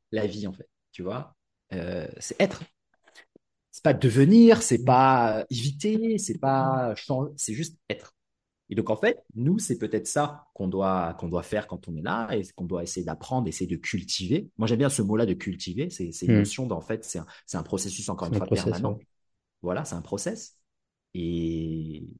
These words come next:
Speaker 1: et donc, moi, je vois un peu, un peu la vie comme ça. Donc après, la vie après la mort, pour moi, ça n'a pas de sens, vu que la mort fait partie de la vie.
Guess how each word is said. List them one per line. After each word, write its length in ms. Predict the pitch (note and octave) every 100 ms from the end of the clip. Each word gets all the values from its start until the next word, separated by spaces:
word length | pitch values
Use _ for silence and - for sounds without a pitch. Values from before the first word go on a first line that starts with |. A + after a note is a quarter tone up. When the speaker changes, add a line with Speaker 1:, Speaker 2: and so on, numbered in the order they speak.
| _
Speaker 1:
et 60 | F2
donc, 160 | D#2+
moi, 100 | C3
je 100 | C3
vois 220 | G#2 G2 B2+
un 80 |
peu, 260 | F#2+ B2 A#2+
un 80 | -
peu 100 | F#2+
la 120 | A2
vie 120 | F#2+ F#2
comme 160 | G2
ça. 160 | - F#3
Donc 140 | F#2+
après, 360 | F#2+ - C#3+ - - - G#2+
la 100 | G2
vie 340 | G2 A#2+ C#3+
après 260 | A#2+ F#2+ G2
la 80 | F2+
mort, 260 | C3 D#3
pour 120 | - G2
moi, 100 | A#2+
ça 140 | F#2+
n'a 100 | F2
pas 140 | G2
de 60 | -
sens, 340 | G3 F#3+ -
vu 120 | F2 G#2
que 120 | -
la 80 | -
mort 400 | B2 D#3+ - -
fait 160 | B2+
partie 340 | - A2+ - G#2+
de 60 |
la 100 | G2
vie. 220 | G#2 D3+